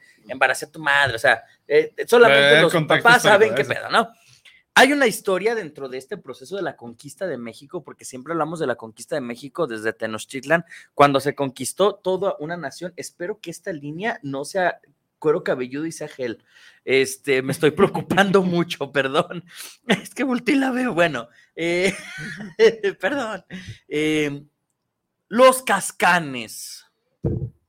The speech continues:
Speaker 2: Los cascanes.
Speaker 1: Los cascanes, porque siempre hablamos de, "No, sí, Tenochtitlan y las
Speaker 2: Ujú.
Speaker 1: grandes civilizaciones del centro de México".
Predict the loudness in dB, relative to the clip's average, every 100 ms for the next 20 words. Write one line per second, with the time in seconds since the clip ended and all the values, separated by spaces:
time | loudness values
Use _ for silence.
0 | _ _ _ _ _ _ _ _ _ _
1 | _ _ -20 -20 -20 -20 -18 -16 -14 -8
2 | -6 -6 -6 -6 -6 -6 -2 -2 -4 -16
3 | -12 -10 -6 -6 -6 -10 -12 -12 -12 -14
4 | -16 -18 -20 -20 -20 -18 -16 -14 -10 -8
5 | -6 -6 -6 -8 -10 -10 -10 -8 -8 -8
6 | -10 -10 -10 -10 -10 -6 -6